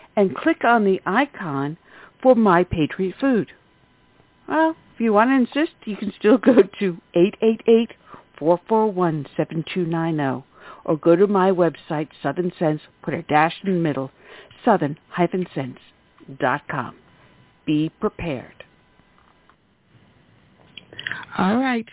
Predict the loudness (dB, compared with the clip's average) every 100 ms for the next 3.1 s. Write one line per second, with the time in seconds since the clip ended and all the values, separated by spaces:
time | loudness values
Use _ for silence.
0 | -10 -8 -8 -8 -12 -14 -14 -16 -16 -14
1 | -14 -12 -12 -12 -14 -12 -12 -10 -12 -8
2 | -10 -8 -10 -10 -8 -10 -8 -6 -6 -8